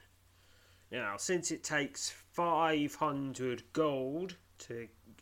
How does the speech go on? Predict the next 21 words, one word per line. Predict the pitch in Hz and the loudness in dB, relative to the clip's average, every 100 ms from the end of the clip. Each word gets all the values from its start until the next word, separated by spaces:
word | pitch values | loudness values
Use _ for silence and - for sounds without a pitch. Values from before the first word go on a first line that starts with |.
| - - | -20 -14
to | 117 | -12
buy, | - 123 120 113 113 110 - - 127 - - - - - - - - _ - | -8 -6 -4 -6 -8 -12 -16 -14 -16 -16 -20 -20 -20 -20 -20 -20 -20 _ -6
to | 113 | 0
buy | 143 139 135 | 4 4 4
things | 127 139 127 120 | 2 2 2 0
that | 135 98 | -2 -2
get | 143 117 - | -2 -2 -4
you | 123 | -4
a | 98 | -4
single | - - 233 226 190 143 110 107 | -6 -2 0 0 -2 -2 -4 -6
grandeur, | 113 110 107 113 123 117 117 117 - 139 | -6 -4 -6 -6 -6 -4 -6 -10 -16 0
that | 147 160 202 | 2 2 4
will | 165 156 | 2 2
cost | - 180 - - 131 | 2 0 0 -6 -4
you | 131 123 120 113 113 - - _ - - - _ _ - _ _ _ - | -2 -2 -4 -8 -12 -20 -20 _ -20 -20 -20 _ _ -20 _ _ _ -16
more | 156 185 208 208 185 | -8 6 12 12 12
than | 156 147 | 10 6
a | |
million | 135 131 127 123 117 113 | 4 2 0 0 -2 -4
gold. | 113 107 - 60 - - - - - - - - - - | -6 -6 -8 -16 -20 -20 -20 -20 -20 -20 -20 -20 -20 -16
So, | - 151 156 151 151 151 | -8 -2 2 2 2 0